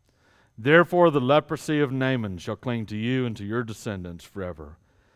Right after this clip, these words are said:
So he went out from his presence, a leper, as white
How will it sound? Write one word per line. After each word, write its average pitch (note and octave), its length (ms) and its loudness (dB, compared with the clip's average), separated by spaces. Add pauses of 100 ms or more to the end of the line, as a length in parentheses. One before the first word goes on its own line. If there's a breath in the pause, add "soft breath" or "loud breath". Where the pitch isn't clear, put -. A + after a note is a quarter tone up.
(140 soft breath)
So G#2+ 180 -8
he G2+ 60 -4
went A2+ 180 -4
out B2 160 2
from B2 120 -6
his A2+ 120 -8
presence, A#2+ 560 -6 (280)
a G2+ 80 -14
leper, F#2+ 560 -6 (100)
as D2+ 200 -20 (160)
white F#2+ 460 -14